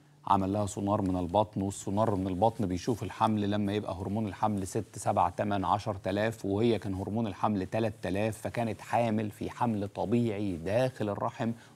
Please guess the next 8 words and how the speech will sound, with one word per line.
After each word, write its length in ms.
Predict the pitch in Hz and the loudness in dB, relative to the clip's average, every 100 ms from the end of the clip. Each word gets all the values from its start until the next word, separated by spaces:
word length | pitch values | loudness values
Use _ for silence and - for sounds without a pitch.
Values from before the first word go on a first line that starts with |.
| - | -2
ويوجد 520 | 110 131 123 110 104 | 2 4 4 0 -4
كيس 320 | - 120 110 | -2 -2 -2
حمل 400 | - 113 113 104 85 | -2 -2 0 -2 0
داخل 380 | 113 139 107 | 0 0 -4
الرحم 340 | 104 120 - 135 - - - - | -4 -4 -4 -4 -6 -18 -20 0
ولم 260 | 147 156 143 | 2 6 6
يمكنه 460 | 120 104 135 120 | 4 4 4 4
رؤيته 460 | 127 - 180 160 | 2 4 4 4